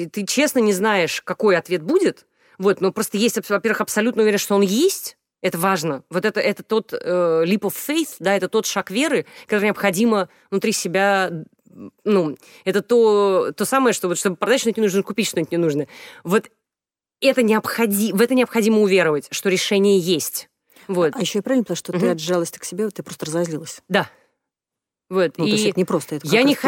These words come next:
Speaker 2: просто
Speaker 1: я не хочу в этом быть. То есть это, это было такое вот, ну, э, это возмущение.
Speaker 2: Мгм.
Speaker 1: Это уни-, это унизительно. Это, ну, то есть это, это такое восстание просто внутреннее,
Speaker 2: Мгм,
Speaker 1: что, типа,
Speaker 2: мгм,
Speaker 1: я не
Speaker 2: мгм.
Speaker 1: хочу в,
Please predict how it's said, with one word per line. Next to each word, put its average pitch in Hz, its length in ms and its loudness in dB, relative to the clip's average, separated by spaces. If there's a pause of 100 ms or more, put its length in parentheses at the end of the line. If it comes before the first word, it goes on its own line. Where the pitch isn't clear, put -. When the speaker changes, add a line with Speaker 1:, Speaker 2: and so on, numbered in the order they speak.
Speaker 2:
просто - 200 -2
Speaker 1:
я 247 140 4
не 269 80 2
хочу 294 320 0
в 311 40 2
этом 285 180 2
быть. 254 140 2
То - 40 0
есть 185 120 -2
это, 240 180 0 (180)
это 240 160 0
было 254 160 4
такое 285 240 0
вот, 262 160 0
ну, 262 340 4 (260)
э, 208 560 2
это 247 160 2
возмущение. 240 920 2 (420)
Speaker 2:
Мгм. 208 160 2
Speaker 1:
Это 240 160 2
уни-, 240 300 4
это 208 420 -2
унизительно. 240 1000 2
Это, 202 320 0
ну, 233 180 4
то 220 60 -2
есть - 160 -4
это, 220 260 0 (240)
это 196 240 -2
такое 262 280 0
восстание 202 560 0
просто 165 280 -4
внутреннее, 165 460 0
Speaker 2:
Мгм, 170 80 0
Speaker 1:
что, 202 180 -2
типа, 170 120 0
Speaker 2:
мгм, 196 100 2
Speaker 1:
я 208 40 4
не 233 100 4
Speaker 2:
мгм. 165 60 -2
Speaker 1:
хочу 247 920 4
в, 202 340 0